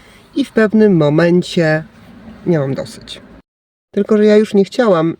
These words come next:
całego swojego życia i całego myślenia, również tego w domu, skupiać na, y, problemach innych. Bo wiecie, ja jestem dosyć empatyczną osobą, więc ja tym żyłam cały czas. Ja wychodziłam rano do pracy,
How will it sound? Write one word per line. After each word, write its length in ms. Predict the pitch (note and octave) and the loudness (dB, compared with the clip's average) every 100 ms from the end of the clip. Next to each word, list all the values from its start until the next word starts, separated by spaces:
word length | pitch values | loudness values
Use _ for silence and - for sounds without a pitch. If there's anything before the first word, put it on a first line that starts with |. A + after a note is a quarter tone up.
| - | -8
całego 380 | - F3 F#3 G#3 | -2 0 0 0
swojego 360 | - F#3+ F3 | 0 0 0
życia 380 | E3+ E3+ - F3 | -2 -4 -4 -4
i 100 | D#3+ | -4
całego 360 | - E3+ F3 F#3+ | -4 -4 -2 0
myślenia, 760 | G3 - F3 D#3+ E3 D#3+ F#3 | -2 -2 -2 0 0 0 -2
również 360 | F3+ F#3 F3+ F3 | -2 0 0 -2
tego 220 | F3 F3 | -6 -6
w 80 | E3+ | -4
domu, 480 | F3 D#3+ D#3+ G#3+ C4 _ - _ | -2 0 0 0 -2 _ -20 _
skupiać 680 | - - A3 - G#3 G3+ - | -20 -12 -10 -4 -2 -4 -2
na, 340 | F#3 E3+ E3+ F#3 _ _ _ _ _ _ - | 0 0 -4 -8 _ _ _ _ _ _ -10
y, 340 | F3 E3 D#3+ - | -8 -6 -8 -6
problemach 460 | F3 E3+ E3 D#3+ | -4 -2 -2 -4
innych. 400 | - E3 C#3+ B2+ - | -4 -2 -2 -4 -4
Bo 100 | F#3 | -4
wiecie, 300 | G3 F#3 G3 | -2 -2 0
ja 60 | G#3+ | 0
jestem 240 | - G3+ | 0 -2
dosyć 280 | F#3+ G3+ G3 | 0 -2 0
empatyczną 520 | F#3 F3+ - - D#3 | -2 -4 -6 -8 -8
osobą, 540 | D3 - C3 - - E3 | -8 -8 -8 -8 -8 -2
więc 280 | F3+ F#3+ | 0 0
ja 100 | F#3+ | -2
tym 220 | F#3+ G3 F3+ | 0 0 2
żyłam 360 | F#3 F#3 F3+ | 2 2 0
cały 360 | - F3+ D#3+ E3 | -4 -6 -4 -6
czas. 280 | - D#3 E3 | -10 -10 -8
Ja 60 | |
wychodziłam 520 | E3 - F3+ F#3 F3 | -6 -4 -2 0 0
rano 320 | E3+ D#3+ D#3+ D#3 | 0 0 -2 -4
do 100 | D#3+ | -8
pracy, 460 | A#3+ B3 - B3+ | -8 -6 -2 -2